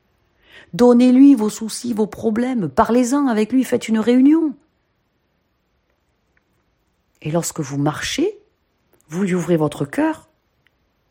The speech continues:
et vous allez entendre sa petite voix douce,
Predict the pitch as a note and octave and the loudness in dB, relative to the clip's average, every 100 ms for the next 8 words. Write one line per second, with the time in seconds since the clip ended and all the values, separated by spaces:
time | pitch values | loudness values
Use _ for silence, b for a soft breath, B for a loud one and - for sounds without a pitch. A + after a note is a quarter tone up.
0 | _ _ _ _ - F3+ F#3 F3+ F#3+ G3+ | _ _ _ _ -10 -8 -6 -2 0 2
1 | B3 C4 A3 A3 A3 G#3 E3+ - E3 - | 2 0 -2 -2 -2 -2 -4 -4 -8 -10
2 | E3 - F3 D#3+ C#3 E3 D3 E3 A#3 - | -16 -14 -10 -10 -4 -4 -4 -8 -12 -12
3 | - | -12